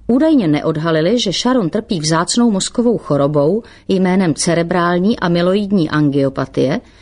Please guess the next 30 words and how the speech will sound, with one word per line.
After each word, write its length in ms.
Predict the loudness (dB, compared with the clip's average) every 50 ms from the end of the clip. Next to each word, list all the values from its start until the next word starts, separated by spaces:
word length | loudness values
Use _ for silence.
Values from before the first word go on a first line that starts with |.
| -20 -20 -20 _
u 60 | -6 -6
které 340 | -6 -4 -4 -2 0 2
je 140 | 2 2 2
riziko 360 | 0 -2 -2 -2 -2 -4 -4
krvácení 640 | -4 -2 -2 0 0 0 0 0 0 2 2 2 2
do 140 | 2 0 -2
mozku 320 | -2 -2 -4 -4 -4 -2
velmi 300 | 0 0 0 2 0 0
vysoké, 580 | 0 0 -2 -2 -4 -4 -4 -2 -2 -2 -2 -2 -6 -10 -20 _ _ -2
podají-li 500 | -2 0 0 2 2 2 2 2 0 0
se 160 | -2 -4 -6
pacientovi 680 | -6 -6 -6 -2 -2 0 0 0 2 0 0 0 2
léky 340 | 0 0 0 -2 -2 -2 -2
na 100 | 0 0
ředění 440 | 0 -2 -2 -2 0 -2 0 -2 -2
krve. 280 | -4 -6 -6 -6 -6 -10 -12 -16 _ _ -20 -20 _ _ _ _ _ _ _ _ _ _
Obvinění 580 | -4 -2 -2 2 2 4 4 6 4 4 4 2
lékaři 360 | 2 0 -2 -4 -4 -4 -4
však 220 | -6 -6 -8 -8 -10
prohlásili, 760 | -6 -4 -4 -2 -2 -2 -4 -2 -4 -2 -2 0 0 0 0 0
že 140 | 0 0
Sharonův 440 | 0 0 0 0 2 2 2 2 0
zdravotní 520 | -2 -2 0 0 0 0 -2 0 0 0 0
stav 260 | -2 -4 -4 -6 -4
znali 420 | -2 0 0 2 2 0 0 -2 -4 -10 -20 -20 -20 -20 _ -6 -2
a 100 | 0 2
riziko 360 | 2 2 0 -2 -2 -2 -4
se 160 | -4 -2 -4
rozhodli 360 | -4 -2 -4 -4 -2 -2 -4
podstoupit. 760 | -4 -4 -6 -6 -6 -4 -4 -4 -4 -4 -8 -12 -12 -12 -20